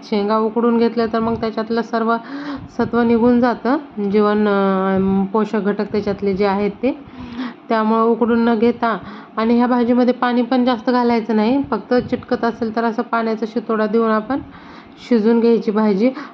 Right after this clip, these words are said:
अशीच त्या, त्याच्यातल्याच पाण्याने भाजी शिजू द्यायची, मग भाजीची चव अप्रतिम बनते. आणि ह्याच्यामध्ये शेंगदाण्याचं कूट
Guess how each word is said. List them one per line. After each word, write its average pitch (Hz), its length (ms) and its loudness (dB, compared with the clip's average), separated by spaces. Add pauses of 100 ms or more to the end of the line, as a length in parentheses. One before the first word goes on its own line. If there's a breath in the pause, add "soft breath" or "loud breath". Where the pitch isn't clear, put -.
अशीच 220 400 -2
त्या, 226 140 0 (380)
त्याच्यातल्याच 233 680 0
पाण्याने 214 440 0
भाजी 208 340 0
शिजू 208 280 -2
द्यायची, 196 460 0 (460 loud breath)
मग 233 220 0
भाजीची 214 540 0
चव 214 320 0
अप्रतिम 214 560 0
बनते. 240 500 0 (1700)
आणि 220 160 4
ह्याच्यामध्ये 220 380 2
शेंगदाण्याचं 220 580 2
कूट 247 280 -2